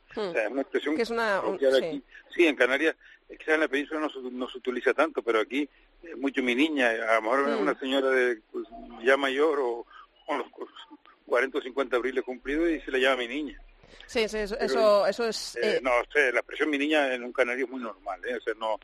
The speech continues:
Speaker 2: y, pero lo que sí, vamos, lo, estoy, estoy convencido, si no de verdad, tampoco lo, lo defendería,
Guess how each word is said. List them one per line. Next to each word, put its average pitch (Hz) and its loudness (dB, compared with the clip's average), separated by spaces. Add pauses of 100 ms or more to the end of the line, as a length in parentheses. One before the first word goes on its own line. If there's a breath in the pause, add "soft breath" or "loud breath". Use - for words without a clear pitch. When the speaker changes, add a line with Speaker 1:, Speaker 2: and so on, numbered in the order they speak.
(400)
Speaker 2:
y, 117 -14 (160)
pero 117 4 (300 loud breath)
lo 127 4
que 127 -2
sí, 151 0 (260)
vamos, 120 4
lo, 113 4
estoy, 120 -8 (140)
estoy - -6
convencido, 151 4
si 123 -2
no 131 2
de 147 8
verdad, 127 2
tampoco 123 -2
lo, 127 2
lo 113 2
defendería, 110 -2